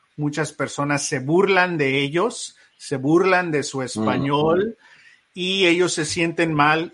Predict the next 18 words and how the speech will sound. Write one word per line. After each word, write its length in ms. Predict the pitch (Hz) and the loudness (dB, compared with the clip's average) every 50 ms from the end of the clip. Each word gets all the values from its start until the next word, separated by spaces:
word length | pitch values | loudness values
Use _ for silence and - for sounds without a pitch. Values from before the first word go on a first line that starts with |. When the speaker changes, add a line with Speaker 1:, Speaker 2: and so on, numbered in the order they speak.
| _ | _
Speaker 1:
y 140 | - 170 147 | -14 -12 -12
se 180 | 135 - - 127 | -10 -8 -8 -6
van. 480 | 120 135 160 180 156 127 117 101 131 - _ | -2 2 4 4 4 2 0 -8 -16 -20 _
Entonces, 520 | 151 139 127 - 139 139 - - 147 - - | -14 -14 -10 -8 -8 -8 -8 -10 -14 -10 -8
también 420 | 143 135 135 143 156 156 160 160 | -6 -6 -6 -6 -6 -6 -4 -2
ahí 180 | 156 156 160 160 | -2 -2 -2 -4
tenemos 440 | 160 156 147 151 151 156 147 - - | -4 -4 -2 -2 -2 -4 -4 -6 -8
cierta 440 | - - 151 160 156 151 - 170 156 | -8 -4 -4 -4 -4 -2 0 0 2
responsabilidad 1300 | 151 147 143 135 - - - _ 131 127 127 127 - - 127 123 123 127 123 120 120 127 131 135 139 143 139 | 2 2 -2 -4 -4 -8 -14 _ -8 -8 -8 -6 -8 -8 -8 -8 -10 -10 -10 -12 -6 0 2 2 4 2 0
de 140 | 135 127 120 | -2 -4 -6
no 340 | 123 131 139 147 170 190 202 | -4 -4 -2 0 2 4 2
aceptar 880 | 190 151 - - 156 135 - _ _ _ - 139 123 123 123 127 - - _ _ _ _ _ _ _ _ _ _ _ _ _ _ _ _ _ _ _ _ _ _ | 2 2 -2 -4 -4 -6 -6 _ _ _ -2 2 4 4 4 2 0 -8 _ _ _ _ _ _ _ _ _ _ _ _ _ _ _ _ _ _ _ _ _ _
el 240 | - 135 139 135 135 - | -6 -2 -2 -2 -4 -2
que 240 | - 143 139 - | -4 -4 -4 -4
quiere 400 | _ - - 175 196 220 226 240 226 | _ -8 0 4 6 10 10 10 10
venir 340 | 214 190 170 165 160 160 156 | 8 6 2 2 2 2 2
a 100 | 147 139 | 0 0
servir 640 | - - 147 120 123 120 123 120 120 117 120 113 | -2 -4 -6 -6 -6 -8 -8 -8 -6 -6 -8 -10